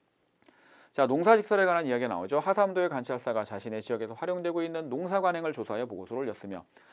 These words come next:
이를 바탕으로 정초와 변효문이 체제를 갖추고 순서를 정리하여 만들어낸 농서였다. 이는 농사에 경험이 많은 농민의 실제 경험을 바탕으로 우리 풍토에 맞는 농법을 보급하기 위해서 편찬되었다라는 것이죠.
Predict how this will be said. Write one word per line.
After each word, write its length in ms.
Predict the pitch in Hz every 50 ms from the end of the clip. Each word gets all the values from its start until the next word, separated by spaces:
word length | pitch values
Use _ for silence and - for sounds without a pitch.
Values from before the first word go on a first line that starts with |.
| - - _ -
이를 160 | 139 180 208
바탕으로 380 | 202 196 196 202 185 185 180 175
정초와 520 | - 135 143 147 - - 143 113 98 -
변효문이 600 | - - 110 120 139 143 131 107 107 127 160 175
체제를 360 | - - - 170 170 160 156 135
갖추고 400 | 113 - - - 117 135 156 165
순서를 400 | - - 190 - 190 185 180 165
정리하여 480 | - - 110 117 123 120 104 92 80 - _ _ _ _ _
만들어낸 600 | - 101 110 113 113 113 117 113 117 139 170 175
농서였다. 600 | 120 104 104 98 107 101 87 87 _ - 92 - - _ - - - - - _ -
이는 360 | 165 190 202 208 220 208 143
농사에 500 | 120 123 147 160 190 190 160 113 101 - - -
경험이 380 | - - 117 131 175 220 226
많은 360 | 196 139 104 101 104 127 156 -
농민의 300 | - 107 113 113 107 107
실제 340 | 107 - 190 185 - - 185
경험을 260 | 175 165 151 151 147
바탕으로 500 | 127 107 - - 107 98 107 143 165 170 -
우리 180 | 110 104 101
풍토에 360 | - - - 165 151 - 160 139
맞는 220 | 120 101 90 85
농법을 500 | 92 92 90 - 107 - 175 185 185 - -
보급하기 400 | - 110 104 104 - 113 95 90
위해서 280 | 90 85 - 160 170 - - _ _ _ _
편찬되었다라는 1160 | - - 123 117 113 - 117 113 107 - - 76 76 - - 101 92 90 82 80 78 78 71
것이죠. 320 | 73 71 - - - 73